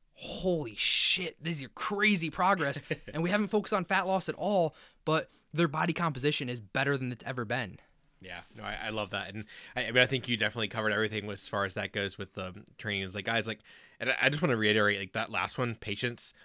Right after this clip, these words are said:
Speaker 2: that goes with everything. You, eh, guys, we are getting so programmed nowadays in this world of, like, quick, quick, quick, quick, quick. I mean, like,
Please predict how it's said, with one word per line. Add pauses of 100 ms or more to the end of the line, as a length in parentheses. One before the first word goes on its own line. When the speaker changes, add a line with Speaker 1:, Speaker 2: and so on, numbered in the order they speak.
(140)
Speaker 2:
that
goes
with
everything. (800)
You,
eh, (440)
guys, (400)
we
are
getting
so
programmed (160)
nowadays
in
this
world
of,
like,
quick,
quick,
quick,
quick,
quick.
I
mean,
like,